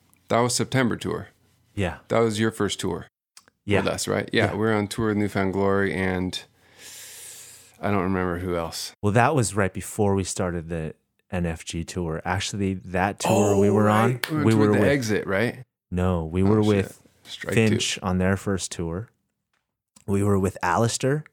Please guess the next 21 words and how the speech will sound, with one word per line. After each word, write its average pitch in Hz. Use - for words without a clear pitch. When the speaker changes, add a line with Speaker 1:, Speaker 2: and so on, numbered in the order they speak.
Speaker 2:
and 101
we 101
were 95
with 92
the 95
Starting 90
Speaker 1:
Starting 101
Speaker 2:
Line. 87
Speaker 1:
Line, 95
yes. 104
Speaker 2:
Yeah. 98
And 92
upon, 107
uh, 92
that 104
event 98
happening, 104
Finch -
drove 90
straight 98
home. 87